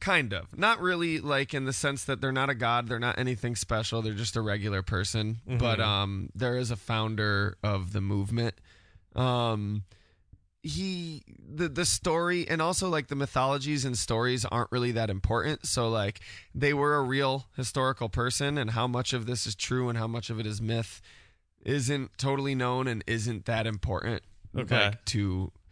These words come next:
Speaker 1: to it. But, like, there was a prince in India named Siddhartha Gautam-, Ga-, Gautama, and that's the Buddha. And he's the skinny Buddha you see, like,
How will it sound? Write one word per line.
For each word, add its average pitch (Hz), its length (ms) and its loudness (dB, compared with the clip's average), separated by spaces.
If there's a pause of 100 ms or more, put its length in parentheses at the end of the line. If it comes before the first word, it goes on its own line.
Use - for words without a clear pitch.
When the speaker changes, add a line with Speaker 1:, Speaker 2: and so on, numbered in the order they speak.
(260)
Speaker 1:
to 120 180 2
it. 117 220 0
But, 113 220 0
like, 113 360 -2 (320)
there 139 120 2
was 135 140 0
a 120 60 -2
prince - 720 -2 (500)
in 143 80 2
India 165 480 2
named 135 320 0
Siddhartha 143 640 0
Gautam-, 127 640 -2
Ga-, 113 140 -2 (100)
Gautama, 139 640 -2 (400)
and 127 180 0
that's 160 220 4
the 147 140 -4
Buddha. 117 400 -2
And 117 100 -2
he's 185 240 0
the 170 100 0
skinny 147 540 0
Buddha 117 400 -4
you 104 140 -4
see, 95 340 -4
like, 98 280 -6